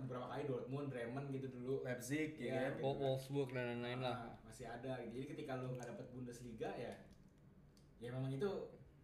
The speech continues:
Speaker 1: malu banget lah gitu.
Speaker 2: Iya.
Speaker 1: Sekarang P S G nih bener-bener dominan yang super dominan, dia cuman ke-, keputus sekali kemarin sama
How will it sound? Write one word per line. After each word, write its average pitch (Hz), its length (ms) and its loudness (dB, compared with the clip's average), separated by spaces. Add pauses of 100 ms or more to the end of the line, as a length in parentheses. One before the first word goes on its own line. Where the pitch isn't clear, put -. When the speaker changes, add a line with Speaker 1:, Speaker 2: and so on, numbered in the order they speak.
(280)
Speaker 1:
malu 156 240 2
banget 170 320 4
lah 135 160 2
gitu. 123 160 -2
Speaker 2:
Iya. 127 80 2
Speaker 1:
Sekarang - 320 4
P - 20 -4 (140)
S 226 160 0
G 151 60 -8 (100)
nih 143 160 -2
bener-bener 131 380 -2 (680)
dominan 147 480 2
yang 135 160 -2
super - 280 -4
dominan, 127 600 0
dia 151 160 0
cuman 123 240 -2
ke-, - 160 -8 (180)
keputus 127 460 -10
sekali - 320 -2
kemarin 117 260 -4
sama 113 460 -6